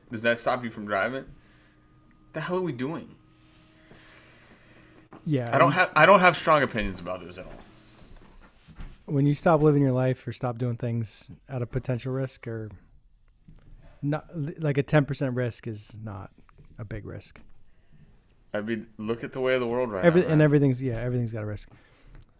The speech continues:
Speaker 2: Uh, Albert Pujols, I, I almost let off with this, but Albert Pujols went, "Yeah, yeah." He went deep.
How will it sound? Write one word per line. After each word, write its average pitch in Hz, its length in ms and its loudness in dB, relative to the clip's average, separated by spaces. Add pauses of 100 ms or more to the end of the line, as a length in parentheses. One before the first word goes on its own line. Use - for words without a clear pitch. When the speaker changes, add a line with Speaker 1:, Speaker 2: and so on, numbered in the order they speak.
Speaker 2:
Uh, 123 600 -2 (800)
Albert 151 260 2
Pujols, 123 560 0
I, 139 180 0 (280)
I 139 360 2
almost 147 460 4
let 127 140 0
off 120 200 -2
with 117 100 -6
this, 117 240 -4
but 120 140 -6
Albert 127 260 2
Pujols 110 540 -4
went, 113 300 -10
"Yeah, 110 260 -8
yeah." 101 280 -12 (160)
He 123 140 0
went 110 300 -4
deep. 110 280 -6